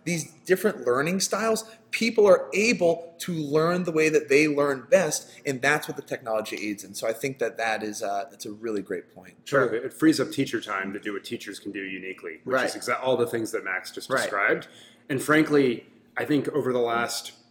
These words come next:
Speaker 3: thirty years of education, we've sucked a lot of that humanity out of the teaching job.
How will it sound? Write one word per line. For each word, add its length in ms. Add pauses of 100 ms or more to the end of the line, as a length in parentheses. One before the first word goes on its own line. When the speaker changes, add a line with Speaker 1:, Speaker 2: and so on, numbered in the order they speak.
(460)
Speaker 3:
thirty 260
years 320
of 120
education, 560
we've 160
sucked 420
a 40
lot 220
of 60
that 180
humanity 540
out 220
of 80
the 60
teaching 340
job. 360